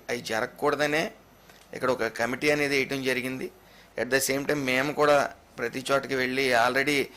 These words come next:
ఎవరైతే ఈ రిపేర్ చేస్తారో ఈ బాయిలర్స్ని, వాళ్ళతో కూడా మేము సమీక్ష కూర్చోవడం జరిగింది. వాళ్ళు కూడా ఎక్కువ బయట నుంచి వస్తున్నా-, వస్తున్నారు,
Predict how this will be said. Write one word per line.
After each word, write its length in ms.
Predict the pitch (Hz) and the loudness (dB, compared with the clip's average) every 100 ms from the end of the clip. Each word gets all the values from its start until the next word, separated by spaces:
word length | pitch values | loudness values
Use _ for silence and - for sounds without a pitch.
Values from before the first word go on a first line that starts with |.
| - - - - | -20 -20 -8 2
ఎవరైతే 560 | 131 139 - 143 139 | 4 4 4 2 4
ఈ 20 | 131 | 2
రిపేర్ 480 | 123 139 165 156 | -2 2 4 4
చేస్తారో 480 | 156 151 151 143 139 - 123 | 2 2 2 2 2 -2 -2
ఈ 20 | |
బాయిలర్స్ని, 640 | 117 117 131 131 131 123 | 4 6 6 2 0 -4
వాళ్ళతో 460 | 92 107 131 - 160 | 0 4 4 4 2
కూడా 240 | - 165 | 4 4
మేము 320 | 160 147 123 - - - - - - - | 2 -2 -6 -10 -20 -20 -20 -20 -20 -14
సమీక్ష 420 | - 117 127 123 | -6 -4 -4 -6
కూర్చోవడం 440 | - 123 123 113 110 | -6 -4 -2 -2 -2
జరిగింది. 320 | 87 69 - - - - - - - - | -4 -6 -12 -16 -20 -20 -20 -20 -20 -2
వాళ్ళు 220 | 104 123 | 4 4
కూడా 560 | 127 143 147 139 135 - - | 6 6 8 10 8 4 -4
ఎక్కువ 340 | 123 139 143 | -2 2 4
బయట 280 | 135 135 139 | 4 2 0
నుంచి 220 | 151 139 | -4 -2
వస్తున్నా-, 520 | 135 - 139 131 120 | -2 -2 -2 0 0
వస్తున్నారు, 540 | 120 - 127 117 - | -2 -4 -2 0 -2